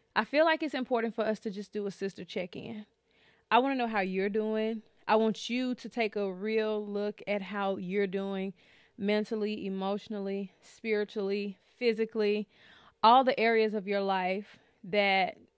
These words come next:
sometimes get neglected because we are so busy taking care of other people. So before we start deep diving into all the things that we need to be working on and,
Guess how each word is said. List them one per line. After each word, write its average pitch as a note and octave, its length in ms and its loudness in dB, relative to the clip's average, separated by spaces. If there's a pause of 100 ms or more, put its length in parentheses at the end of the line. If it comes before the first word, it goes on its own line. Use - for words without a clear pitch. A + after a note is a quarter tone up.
(500)
sometimes B3+ 500 2
get G#3 140 2
neglected G#3 540 0
because G3 240 -4
we G3 120 -2
are F#3+ 100 -2
so G3+ 280 -2
busy G3+ 340 -2
taking F#3+ 400 -6
care F#3 440 -2
of F3+ 200 -6
other D#3+ 240 -6
people. E3+ 480 -10 (520)
So A#3+ 200 6
before A#3+ 360 8
we D4+ 100 4
start B3 480 6
deep A#3+ 200 2
diving A3 420 6
into G3+ 640 0 (380)
all A3+ 280 10
the A3 100 8
things G#3+ 420 0
that G3+ 140 -2
we G#3+ 160 -2
need G3+ 220 0
to - 120 -6
be G3 140 -2
working G#3 440 -2
on G3+ 460 -2
and, F3 200 -4